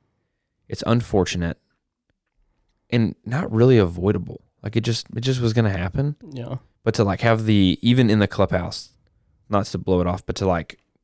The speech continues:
Speaker 1: feel the desire and the conviction to go out there and meet him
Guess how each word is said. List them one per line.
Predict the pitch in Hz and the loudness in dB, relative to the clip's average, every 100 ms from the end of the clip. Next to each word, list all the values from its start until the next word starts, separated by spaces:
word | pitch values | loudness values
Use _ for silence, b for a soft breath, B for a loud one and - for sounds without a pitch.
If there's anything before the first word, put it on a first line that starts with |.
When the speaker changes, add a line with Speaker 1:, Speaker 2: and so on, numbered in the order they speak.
| _ _ _ | _ _ _
Speaker 1:
feel | _ 117 117 | _ 4 4
the | 104 104 92 87 - _ _ _ _ _ _ _ _ _ _ _ - | 4 2 2 0 -4 _ _ _ _ _ _ _ _ _ _ _ 0
desire | 101 95 92 92 90 | 2 2 2 2 0
and | 87 90 | 0 -2
the | |
conviction | - 92 92 - | -4 -2 -2 -2
to | 87 | -2
go | 92 | 0
out | 90 | 2
there | 90 | 0
and | 85 | -2
meet | 85 85 | -4 -6
him | 82 | -8